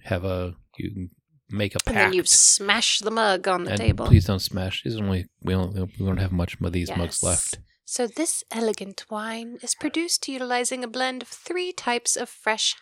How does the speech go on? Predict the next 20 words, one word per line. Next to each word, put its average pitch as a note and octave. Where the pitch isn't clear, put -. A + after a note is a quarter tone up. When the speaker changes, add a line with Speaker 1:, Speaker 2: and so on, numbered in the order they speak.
Speaker 2:
honey. F#3
Can G#3
you G3
guess G#3
what G#3
they G#3
are? G#3+
Speaker 1:
Uh, A2
they G2+
are, F#2
uh, G2
honeysuckle, C3+
they G2+
are F#2
daisy, B2
and F2+
they F2+
are F2+
rose F2+
honey. F2